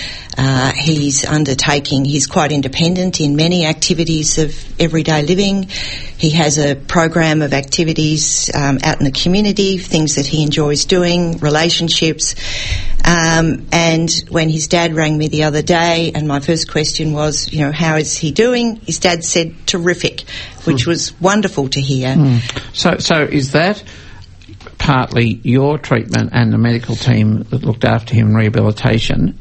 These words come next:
Speaker 2: Is it also the brain that recovers or reprograms itself?
Speaker 1: It's a combination of all those things. The, the brain that you bring into the brain injury is a big factor.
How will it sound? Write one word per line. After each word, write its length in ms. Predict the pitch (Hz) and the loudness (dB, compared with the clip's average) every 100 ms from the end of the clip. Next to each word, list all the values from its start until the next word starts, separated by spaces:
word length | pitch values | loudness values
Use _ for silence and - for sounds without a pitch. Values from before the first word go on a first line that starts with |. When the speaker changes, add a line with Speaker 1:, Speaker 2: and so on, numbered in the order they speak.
| - | 0
Speaker 2:
Is 180 | 117 131 | 2 2
it 160 | - | 2
also 420 | - 151 - 117 | 0 0 2 2
the 100 | 110 | 2
brain 560 | 110 117 110 113 120 139 - | 2 2 4 4 2 0 0
that 180 | 120 - | 0 2
recovers 580 | 107 120 120 190 - - | 0 2 2 0 -2 -2
or 300 | 113 104 110 - - | 2 2 0 -6 0
reprograms 680 | 127 120 - 127 131 135 127 | 2 2 2 0 2 0 0
itself? 560 | - - 151 220 - - - - - - - | -2 0 0 0 -8 -18 -20 -20 -20 -20 -4
Speaker 1:
It's 260 | 202 - - | -2 0 -2
a 40 | |
combination 720 | 208 - 214 190 180 175 - 170 | -2 -2 0 0 0 0 -2 -2
of 120 | 165 | 0
all 220 | 185 180 | 0 0
those 320 | 160 139 135 | -2 -2 -4
things. 560 | - 135 131 - - - | -4 -2 -2 -4 -6 -2
The, 120 | 185 | -2
the 260 | 185 - 175 | -2 -4 0
brain 440 | 185 185 214 214 | 2 2 2 0
that 160 | 170 175 | -2 -2
you 80 | 160 | -2
bring 280 | 175 170 | 0 2
into 320 | 170 185 180 165 | 2 0 -2 -4
the 100 | 156 | -2
brain 300 | 160 156 151 | 0 0 0
injury 520 | 147 143 143 143 131 | -2 -2 -2 -2 -4
is 140 | - 147 | -4 -4
a 60 | |
big 180 | 147 139 | -4 -4
factor. 400 | - 127 - - | -2 -4 -4 -6